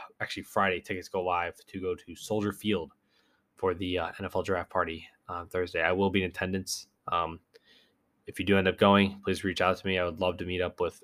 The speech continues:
anybody who listens to the podcast. I'm trying to get a bunch of friends to go, and could be a great time.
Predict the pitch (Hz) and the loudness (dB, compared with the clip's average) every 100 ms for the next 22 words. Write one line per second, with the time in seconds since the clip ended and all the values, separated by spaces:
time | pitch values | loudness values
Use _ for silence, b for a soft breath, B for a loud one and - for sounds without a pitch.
0 | - 95 87 90 82 87 85 92 - 85 | -10 -6 -2 -2 -2 -6 -6 -8 -8 -4
1 | - 95 - 92 - 85 - 87 90 85 | 4 4 4 -4 -6 -8 -2 0 0 -2
2 | 85 - - 92 87 90 87 90 87 82 | -4 -4 -2 -2 -2 0 0 0 -2 -6
3 | _ _ _ _ _ _ - 101 101 101 | _ _ _ _ _ _ 0 4 6 8
4 | 98 95 95 101 98 | 6 6 6 6 4